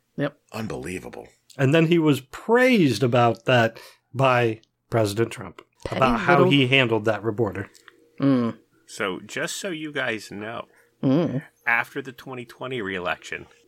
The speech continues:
Speaker 4: when Emperor Trump solidifies his regime, I'm <laughs> definitely going to betray you guys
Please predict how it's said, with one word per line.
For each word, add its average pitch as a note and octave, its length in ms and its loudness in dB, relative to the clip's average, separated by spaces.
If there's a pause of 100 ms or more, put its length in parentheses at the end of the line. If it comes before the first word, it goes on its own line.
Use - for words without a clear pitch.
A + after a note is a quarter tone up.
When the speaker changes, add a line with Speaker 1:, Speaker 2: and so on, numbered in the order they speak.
(120)
Speaker 4:
when F#2+ 160 -2
Emperor G#2+ 400 -2
Trump G2+ 340 -4
solidifies A2 680 -6
his A#2 180 -8
regime, G2+ 560 -10 (400)
I'm B3 240 0 (280)
<laughs> - 280 -20
definitely F3 640 -2
going D3+ 360 0
to D3 120 -4
betray D3+ 400 -2
you D#3+ 220 2
guys F#2 580 0